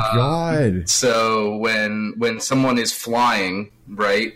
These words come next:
Speaker 2: you are X amount of feet away from them, plus they are X amount of feet in the air, and I often use it to find out how far away you actually are. Even
Speaker 1: Yeah.
Speaker 2: though in the, in the D and D rulebook it states that you use the farther of the two,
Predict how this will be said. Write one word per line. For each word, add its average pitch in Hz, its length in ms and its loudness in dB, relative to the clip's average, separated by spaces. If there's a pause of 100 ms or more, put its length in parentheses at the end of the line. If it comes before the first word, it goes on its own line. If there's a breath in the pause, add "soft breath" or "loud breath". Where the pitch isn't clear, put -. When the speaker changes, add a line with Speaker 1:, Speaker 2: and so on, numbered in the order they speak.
Speaker 2:
you 113 200 -2
are 104 400 2
X 113 240 -2
amount 107 240 0
of 101 80 -6
feet - 260 -4
away 117 280 2
from 120 240 0
them, 120 420 0
plus 113 320 0
they 110 160 0
are 107 100 2
X 104 220 -4
amount 104 220 -2
of 98 60 -10
feet 101 200 -4
in 95 140 -8
the 95 140 -4
air, 87 320 2
and 90 120 -4
I 87 60 -2
often 87 400 -2
use 87 160 -10
it - 80 -18
to - 80 -20
find 92 280 -4
out 85 180 -2
how 95 180 -2
far 92 300 0
away 82 200 0
you 82 200 -10 (100)
actually 92 520 -6
are. 85 460 -4
Even 170 300 0
Speaker 1:
Yeah. 147 60 0
Speaker 2:
though 131 360 2
in 113 200 -8
the, 110 140 -8 (100)
in 123 160 2
the 113 180 -2 (160)
D 110 140 -6
and 107 120 -6
D 98 440 -8 (140)
rulebook 98 480 -8
it 104 140 -12
states - 400 -6
that 101 140 -6
you 98 320 -10
use 101 320 -6
the - 100 -14
farther 110 480 0
of 123 240 0
the 139 80 -2
two, 156 420 -2